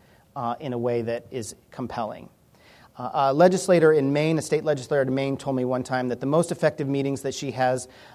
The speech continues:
uh, the structure of those meetings are heart, heart, head, heart. Let me tell you about a person in our community that I w-, I want to share with you about.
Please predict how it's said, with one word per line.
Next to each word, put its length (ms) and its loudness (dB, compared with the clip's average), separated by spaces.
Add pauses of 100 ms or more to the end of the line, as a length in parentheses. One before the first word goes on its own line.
uh, 160 -2
the 120 -4
structure 400 4
of 100 2
those 160 2
meetings 420 -2
are 340 2 (200)
heart, 380 4 (1000)
heart, 300 4
head, 300 2
heart. 420 -4 (880)
Let 180 4
me 80 6
tell 160 6
you 80 8
about 180 6
a 40 2
person 380 0
in 100 0
our 80 4
community 560 0
that 160 -2
I 60 4
w-, 180 -2
I 160 -8
want 200 0
to 20 -4
share 260 0
with 180 -4
you 80 0
about. 380 -2